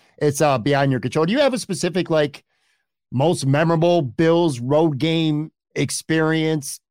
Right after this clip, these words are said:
so far, like, one or two that have really stood out to you? I know you talked about fans in, in, uh, what was it, Kansas City before. Um, just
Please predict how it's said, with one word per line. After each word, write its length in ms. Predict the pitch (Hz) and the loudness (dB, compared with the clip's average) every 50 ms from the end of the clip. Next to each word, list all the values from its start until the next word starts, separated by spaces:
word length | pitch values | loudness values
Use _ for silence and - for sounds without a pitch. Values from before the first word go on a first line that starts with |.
| _ _ _ - | _ _ _ -20
so 220 | - - 175 160 156 | -8 -4 -2 -2 -2
far, 260 | 139 - 170 165 160 | -2 0 0 0 2
like, 220 | 156 151 143 117 | 2 0 0 -2
one 240 | 123 123 135 143 147 | -2 -2 -2 0 0
or 80 | 143 139 | -2 -2
two 240 | 139 - 147 151 143 | -4 -2 -2 0 2
that 180 | 143 135 131 | 2 2 0
have 140 | 127 110 120 | 0 -2 -2
really 260 | 139 135 135 135 135 | -2 -2 -2 -2 -4
stood 300 | - - - 139 131 127 | -6 -6 -4 -2 0 0
out 240 | 127 127 131 131 - | 0 0 -2 -2 -4
to 100 | - 135 | -6 -4
you? 240 | 139 135 135 135 131 | -4 -2 -2 0 0
I 100 | 127 131 | -2 -2
know 140 | 139 143 135 | -2 -2 -2
you 140 | 127 123 | -2 -4
talked 260 | - 135 127 120 104 - | -4 -4 -4 -4 -4 -6
about 320 | 104 123 120 117 117 - _ _ _ _ _ _ _ | -6 -4 -2 -4 -4 -6 _ _ _ _ _ _ _
fans 320 | - 139 135 127 123 95 120 | -4 -2 -2 -2 -2 -4 -6
in, 140 | 123 135 - - - - | -8 -8 -10 -14 -18 -10
in, 220 | - 127 123 120 | -8 -6 -4 -2
uh, 340 | 120 117 113 113 113 110 110 | -2 -2 0 0 -2 -2 -4
what 220 | 123 143 147 143 131 | -4 -4 -6 -6 -6
was 120 | 117 101 | -8 -10
it, 100 | 101 - | -12 -10
Kansas 320 | - 120 127 120 107 104 - | -8 -8 -8 -6 -8 -8 -8
City 260 | - 160 131 120 107 | -6 -4 -4 -4 -6
before. 560 | 95 107 101 - - 110 110 107 101 101 98 - _ _ _ _ _ _ _ _ _ - | -8 -10 -12 -10 -6 -4 -2 -2 -4 -4 -8 -12 _ _ _ _ _ _ _ _ _ -4
Um, 240 | 127 127 131 143 151 | -4 -2 -2 -4 -4
just 320 | - 285 285 - - - | -4 -4 -4 -4 -6 -10